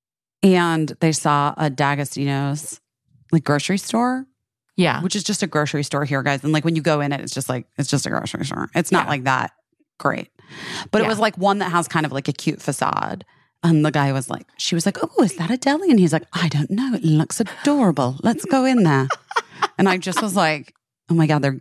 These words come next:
Speaker 1: going into a grocery store." And then I was thinking about all the times, like, I've been a tourist in a foreign
Speaker 2: Yes.
Speaker 1: country, and I've been like, "What is that adorable little hamlet?" And they're like,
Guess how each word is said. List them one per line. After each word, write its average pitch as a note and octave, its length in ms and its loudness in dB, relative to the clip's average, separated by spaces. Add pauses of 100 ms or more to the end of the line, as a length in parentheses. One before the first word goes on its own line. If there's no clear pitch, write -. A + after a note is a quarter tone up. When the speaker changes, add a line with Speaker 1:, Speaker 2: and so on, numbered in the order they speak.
(120)
Speaker 1:
going B2+ 300 2
into B2 200 -4
a C3 40 -6
grocery - 380 -2
store." F3+ 360 2
And E3+ 160 2
then D#3+ 60 2
I D3+ 80 2
was D3+ 80 -4
thinking F#3 240 0
about F#3 200 2
all D#3 120 2
the D#3 80 0
times, D3 340 -2
like, C#3+ 200 -4
I've - 220 -4
been D#3 120 0
a D#3 40 0
tourist D#3+ 680 0 (500)
in E3+ 140 2
a D#3+ 40 0
foreign D#3 220 2
Speaker 2:
Yes. E3 100 -2
Speaker 1:
country, E3 480 0
and D#3 120 2
I've D3 80 -2
been F3 120 -2
like, E3 180 -2 (340)
"What E4 360 2
is F#4+ 240 -2
that G3+ 160 0
adorable B3 800 0
little D#4+ 280 0
hamlet?" C#4+ 760 2
And G#3 120 4
they're F#3+ 100 4
like, F3 180 2